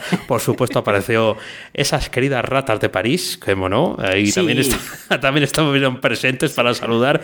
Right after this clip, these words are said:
Speaker 1: Sí, es un clásico, es un clásico, ah, de, el, el ver algún ratón, alguna rata por el metro, por la calle. No es que haya, no sé si habrá millones, pero sí, no, no es tan difícil, eh, pa-, pasear por París de noche y ver, y ver esto.
Speaker 2: Bueno,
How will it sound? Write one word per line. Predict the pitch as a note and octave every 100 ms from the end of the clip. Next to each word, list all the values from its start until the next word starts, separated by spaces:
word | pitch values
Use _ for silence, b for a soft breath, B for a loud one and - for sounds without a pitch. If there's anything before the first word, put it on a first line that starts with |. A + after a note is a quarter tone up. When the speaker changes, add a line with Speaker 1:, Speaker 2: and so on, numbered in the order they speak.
| B B
Speaker 1:
Sí, | -
es | E3+ G3+
un |
clásico, | D#3 C#3 - G#2+ G2+
es | -
un | A2+
clásico, | A#2+ B2 A#2+ A#2 A2 B B B -
ah, | G#2+ G2+ F#2+ G2
de, | G2+ - G2 G2 G#2 G2
el, | G2 G2+
el | G#2
ver | G2+ A2+
algún | G#2 G#2
ratón, | F#2+ F2+ - B2 A#2 A#2 A#2+ B B
alguna | - G#2+ G#2 G2
rata | G#2 A2 A2 A2
por | F#2+
el | F#2
metro, | B2 - G#2
por | F#2+
la | F2+
calle. | A2+ G#2+ G2+ B B B
No | G#2+
es |
que | -
haya, | G#2 G2+ G#2 G2+ G2+
no | G2 F#2+
sé | G#2+
si | -
habrá | F#2+ F#2
millones, | F#2 G2+ C#3+ B2+
pero | - F#2+ F2
sí, | - A2+ A#2
no, | G#2 -
no | B2
es |
tan | - B2+
difícil, | G#2 A2+ - E2+ -
eh, | - G2
pa-, | - G2
pasear | G#2 - G#2+
por | A2 G#2
París | G2+ G#2 -
de |
noche | G2+ G2+ -
y | G#2
ver, | F2+ F#2 -
y | G2
ver | F#2
esto. | F2 - - - _ _ _ _ _ _ _ _ b b -
Speaker 2:
Bueno, | A#2